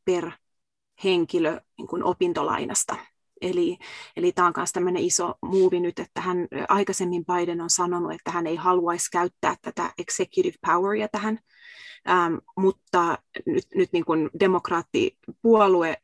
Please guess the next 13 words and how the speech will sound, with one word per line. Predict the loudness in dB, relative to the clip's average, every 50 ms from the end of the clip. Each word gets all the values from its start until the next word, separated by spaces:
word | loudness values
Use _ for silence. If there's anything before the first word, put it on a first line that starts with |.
| _ _
painostaa | 2 2 2 2 0 0 -2 0 0 0 -2
häntä | 0 -2 -4 -4 -4 -4
siihen, | -2 0 0 0 -2 -2 -4 -6 -6 -6
koska | -6 -8 -6 -4
se | -4 -4
oli | -4 -4 -4
kuitenkin | -2 -2 -2 -2 -4 -6 -6 -6 -6 -4 -6 -6 -6 -2
vaali-, | 0 0 0 2 0 -2 -2 -4 -8 _ -18 -18 -14 -6 -2
ennen | 0 0 0 -2 0 0
vaaleja | 0 2 2 2 0 0 -2 -2 -4 -6 _ _ _ _
kovasti | -4 -2 -2 0 -2 -2 -2 -2 -2 -2
esillä | 0 0 2 2 2 2 2
aiheena. | 2 0 0 0 -2 -2 -2 -2